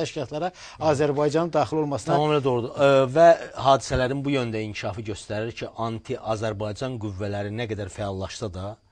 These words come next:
Speaker 2: yəni, e, Azərbaycan əleyhinə nə qədər fəaliyyət göstərsələr belə, yəni, e, əslində bu məntiqi bir cavab bundan ibarət ki, bizim tutduğumuz yol ədalətli və haqlı yol olduğu üçün, e, o qədər də, e, təhlükə yarada bilməzlər.
Speaker 1: Ya, bəli.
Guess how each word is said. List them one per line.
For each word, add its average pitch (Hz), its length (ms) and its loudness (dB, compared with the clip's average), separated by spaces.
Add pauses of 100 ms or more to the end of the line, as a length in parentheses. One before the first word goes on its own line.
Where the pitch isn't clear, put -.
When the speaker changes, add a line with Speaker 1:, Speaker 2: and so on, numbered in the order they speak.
(400)
Speaker 2:
yəni, 98 380 -10
e, 101 220 -8
Azərbaycan 101 480 -6
əleyhinə 95 320 -8
nə 110 80 -6
qədər 90 160 -12
fəaliyyət 92 360 -14
göstərsələr 95 560 -12
belə, 92 260 -12 (420)
yəni, 101 220 -8 (260)
e, 104 360 -4 (200)
əslində 101 400 -8
bu 107 160 -6
məntiqi 107 460 -6
bir 98 180 -6
cavab 101 300 -6
bundan 101 260 -10
ibarət 95 400 -10
ki, 113 80 -6 (120)
bizim 110 280 -8
tutduğumuz 101 560 -12
yol 95 160 -6 (160)
ədalətli 92 640 -12
və 98 140 -12 (160)
haqlı 107 260 -10
yol 95 220 -6
olduğu 95 320 -10
üçün, 104 340 -14
e, - 480 -20
o 95 480 -6
qədər 104 320 -2
də, 113 180 0 (120)
e, 90 420 -16 (160)
təhlükə 101 640 -6 (560)
yarada 98 340 -8
bilməzlər. 92 560 -8
Speaker 1:
Ya, 220 160 6
bəli. 143 160 -2